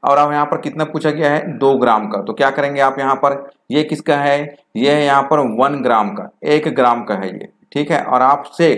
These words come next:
पूछा गया है दो ग्राम का, तो आप क्या करेंगे, इसे आप टू से into करेंगे, तो ये कितना हो जाएगा, तो ये हो जाएगा आपके पास ट्वेंटी एट ग्राम। ये क्लियर हुआ। सेकंड पॉइंट, कार्बन के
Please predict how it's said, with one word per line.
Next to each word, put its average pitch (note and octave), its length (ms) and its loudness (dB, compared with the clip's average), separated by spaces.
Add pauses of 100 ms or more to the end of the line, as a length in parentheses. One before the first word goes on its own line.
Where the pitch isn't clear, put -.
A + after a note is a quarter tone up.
पूछा D3 240 -2
गया C#3 220 0
है B2+ 160 0 (380)
दो F3+ 200 2
ग्राम F3 280 2
का, D3 140 -2 (280)
तो D3 60 2
आप C#3 140 -2
क्या C#3+ 120 2
करेंगे, C#3+ 300 -2
इसे C#3+ 200 -4
आप C#3 220 2 (280)
टू D3 140 2
से D#3 180 2 (140)
into B2 300 -2
करेंगे, G#2 320 0
तो - 380 -8
ये C3 80 4
कितना C3+ 280 -2
हो C3+ 120 2
जाएगा, B2+ 400 2 (420)
तो A2+ 60 -6
ये A#2 80 0
हो B2+ 140 2
जाएगा B2+ 300 2
आपके A#2+ 360 -2
पास B2 440 0 (300)
ट्वेंटी A#2 340 -2 (160)
एट C#3+ 420 2 (1000)
ग्राम। G2+ 380 -2 (880)
ये B2 140 0
क्लियर B2+ 280 0
हुआ। C3+ 200 2 (680)
सेकंड D3 280 0
पॉइंट, - 220 -4 (1500)
कार्बन C#3+ 320 2
के C#3 260 0